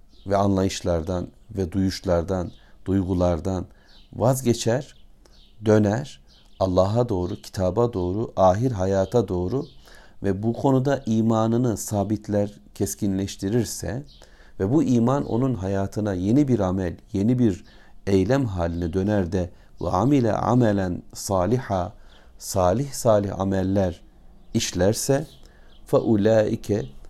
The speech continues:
diyor ki Allahu Teala, "işte onlar öyle kimselerdir ki Allah onların günahlarını iyiliğe çevirmiştir." "Fe ulaike yubeddilullahu seyyiatihim hasenat."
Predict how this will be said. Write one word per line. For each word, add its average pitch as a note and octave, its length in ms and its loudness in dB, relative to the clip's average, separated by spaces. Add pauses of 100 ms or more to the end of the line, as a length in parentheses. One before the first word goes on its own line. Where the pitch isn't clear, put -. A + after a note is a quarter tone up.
(240)
diyor A#2+ 180 4
ki - 120 -2
Allahu F2+ 340 2
Teala, E2+ 480 0 (140)
"işte - 260 -4
onlar G2 560 0 (680)
öyle A#2+ 220 4
kimselerdir A#2 960 0
ki C#3+ 240 -6 (960)
Allah A2+ 380 2
onların A2+ 500 2
günahlarını G#2 840 0 (680)
iyiliğe A#2+ 400 4
çevirmiştir." E2 880 -8 (480)
"Fe G2 120 -2
ulaike A2 640 2
yubeddilullahu G#2+ 1300 0
seyyiatihim G#2 1120 -2
hasenat." E2 920 -6